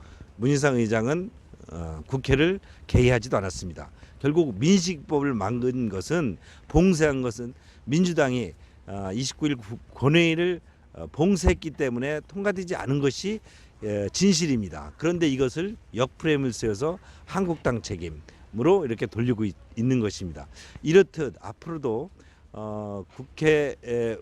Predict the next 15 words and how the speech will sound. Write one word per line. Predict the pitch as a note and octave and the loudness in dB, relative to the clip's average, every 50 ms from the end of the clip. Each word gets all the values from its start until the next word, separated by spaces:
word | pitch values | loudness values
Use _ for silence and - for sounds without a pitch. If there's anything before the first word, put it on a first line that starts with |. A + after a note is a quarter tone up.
| - | -8
운영 | - A#2+ C3+ D3+ D#3 D3+ C#3 A#2+ | -4 0 2 2 4 2 2 0
과정에서 | A2+ G#2+ A2+ A#2 G#2+ F#2+ F2+ - G2 F#2+ G2 - | -2 -2 -2 -4 -4 -4 -6 -8 -10 -10 -10 -6
또 | - C3+ C#3 C3+ C3 - - - - - - - | -4 -4 -4 -4 -6 -8 -14 -20 -20 -12 -4 -2
연동형 | B2 C#3+ D#3 E3 E3 D#3+ D#3+ D#3 C3 | 0 2 4 4 4 4 2 0 -2
비례대표제의 | C3 C3 C#3 C3+ C3+ C3 - - B2+ B2+ B2 A#2+ A2+ A2 G2 G2 A2 A2 G#2+ G#2+ G#2+ G#2 G#2 A#2 A#2 A#2+ C3 C3 | 0 0 2 2 0 0 -2 0 0 2 2 2 0 0 -2 -4 -2 -2 0 0 0 0 0 2 2 2 2 -2
패스트트랙 | - - F3 E3+ - - D3 C#3 A#2 E2 - - - - - | -2 -6 -8 -8 -6 -4 -4 -4 -4 -4 -10 -20 -20 -16 -8
처리, | - - F3 C#3 A2+ F2 C2+ - - - - - - - - - | -2 0 0 0 0 -2 -6 -10 -16 -20 -20 -20 -20 -20 -18 -10
그리고 | - B2 B2 C#3+ C3+ | -6 -4 -2 -2 -2
공수처법의 | - C#3 D#3 E3 D#3 - - D#3 D3 D3+ C#3+ C3 | 0 2 0 0 2 4 2 2 4 4 0 0
패스트트랙 | - D3 D#3+ D3 - - D#3 D3+ B2 | 2 0 -2 -2 -2 -2 -4 -4 -4
처리 | - - E3+ F3 E3 D3 | -2 0 0 2 2 2
과정에서, | A2+ G2+ A2 A#2+ C#3 C#3+ C#3 B2+ A2 - A2 A2 C3 F3+ C4 - - - - - - - - - - | 0 0 0 2 4 4 4 2 2 0 -2 -2 -2 -4 -6 -10 -18 -20 -20 -20 -20 -20 -20 -14 -8
어, | G#2+ G#2 G2+ | -6 -4 -2
민주당은 | G2 B2 C#3+ E3 F3 F3 D3+ B2 A2 G#3 | -2 -2 0 2 2 2 2 2 0 -6
끊임없이 | - - B3+ C4+ C#4+ C4 A3 D3+ A2+ - - - G#2+ A2+ C3+ | -6 -4 -2 0 2 4 4 2 2 0 -4 -4 -4 -2 -4